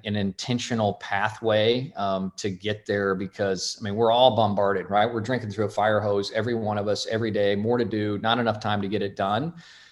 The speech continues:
And, um, this is, uh, you know, it's, it's a beautiful code of living in the book, and from the guests on the new show that they share, um, how they've,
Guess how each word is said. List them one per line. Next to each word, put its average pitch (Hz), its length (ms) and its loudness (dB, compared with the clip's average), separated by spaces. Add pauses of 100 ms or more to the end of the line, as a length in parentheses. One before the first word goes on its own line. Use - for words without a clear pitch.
(280)
And, 101 360 0
um, 101 540 2 (260)
this 120 380 2
is, 113 260 -2
uh, 104 420 2 (140)
you 120 80 -6
know, 107 160 2
it's, 107 200 -4
it's - 220 -6
a 113 60 4
beautiful 127 460 4
code 120 240 8
of 107 100 4
living 123 320 6
in 107 80 2
the 104 80 0
book, 120 420 6
and 101 400 -2
from 110 280 0
the 107 80 0
guests 110 580 2
on 107 220 -2
the 104 60 0
new 107 180 0
show 110 520 4
that 101 200 -4
they 107 160 2
share, 110 680 2 (440)
um, 101 600 -2
how 110 200 0
they've, 110 340 2